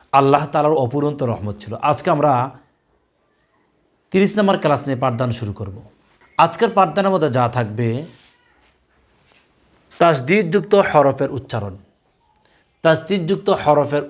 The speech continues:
উচ্চারণের মশক। গত ক্লাসগুলোতে আমরা পাঠদান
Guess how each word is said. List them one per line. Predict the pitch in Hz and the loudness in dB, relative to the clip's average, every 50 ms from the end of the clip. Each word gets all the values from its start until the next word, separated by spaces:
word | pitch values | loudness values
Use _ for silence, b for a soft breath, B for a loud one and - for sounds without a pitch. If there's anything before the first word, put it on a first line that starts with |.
| 190 | -6
উচ্চারণের | 190 190 - - 202 190 185 180 170 147 123 117 | -6 -6 -2 -2 0 0 0 0 -2 -2 -2 -4
মশক। | 117 107 98 - - - - _ - - - _ _ _ _ _ _ b b b b b b b b b b | -4 -6 -6 -10 -12 -14 -16 _ -20 -20 -20 _ _ _ _ _ _ b b b b b b b b b b
গত | 123 117 147 160 156 220 190 - | 0 2 2 4 4 2 2 2
ক্লাসগুলোতে | 214 208 202 190 165 180 190 196 196 190 | 4 4 4 2 2 0 -2 0 0 0
আমরা | 185 170 - - | 0 0 2 2
পাঠদান | 147 135 123 120 151 151 | 2 2 0 -2 -4 -2